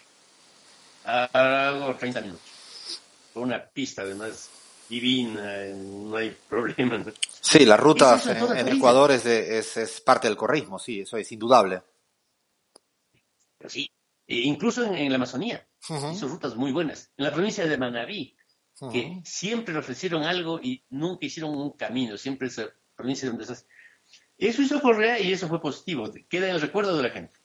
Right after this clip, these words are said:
Speaker 1: Sí, esto no había antes de Correa. Bueno, pero el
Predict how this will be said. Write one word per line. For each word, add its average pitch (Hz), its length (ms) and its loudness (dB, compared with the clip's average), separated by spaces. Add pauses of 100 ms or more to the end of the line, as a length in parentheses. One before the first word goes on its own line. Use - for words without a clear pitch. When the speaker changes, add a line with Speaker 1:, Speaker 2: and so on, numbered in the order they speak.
(240)
Speaker 1:
Sí, - 260 -20 (140)
esto 190 380 -4
no 170 140 0
había 151 300 -2
antes 117 220 -6
de 104 100 -10
Correa. 82 280 -16 (220)
Bueno, 85 280 -16 (840)
pero - 380 0 (360)
el 202 280 -2